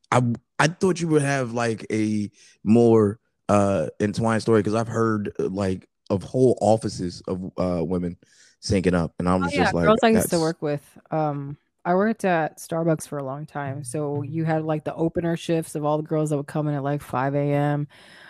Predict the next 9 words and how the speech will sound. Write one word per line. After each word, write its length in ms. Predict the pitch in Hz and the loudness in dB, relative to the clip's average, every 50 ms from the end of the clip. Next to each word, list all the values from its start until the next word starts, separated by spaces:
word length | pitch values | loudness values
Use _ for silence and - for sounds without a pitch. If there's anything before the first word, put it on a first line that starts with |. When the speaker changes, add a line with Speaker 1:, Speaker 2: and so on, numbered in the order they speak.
| - - | 2 4
Speaker 2:
Like, 160 | 185 185 165 | 4 6 6
that, 220 | 165 175 175 180 180 180 | 6 6 6 6 4 4
those 260 | 170 185 190 196 202 - | 6 8 8 8 8 6
kind 260 | - 220 202 202 202 208 | 4 2 4 4 4 2
of 160 | 202 - - - _ - | 0 -2 -6 -20 _ -6
connections, 680 | - 202 208 208 214 - - - 233 226 226 226 - - | -2 0 0 0 0 -2 -4 -6 -6 -4 -4 -6 -6 -2
yeah, 220 | 156 156 139 - - | 0 0 0 0 0
that 80 | 160 160 | 0 0
happened. 440 | 165 160 156 - - 147 151 160 | 2 0 0 -2 -6 -10 -10 -10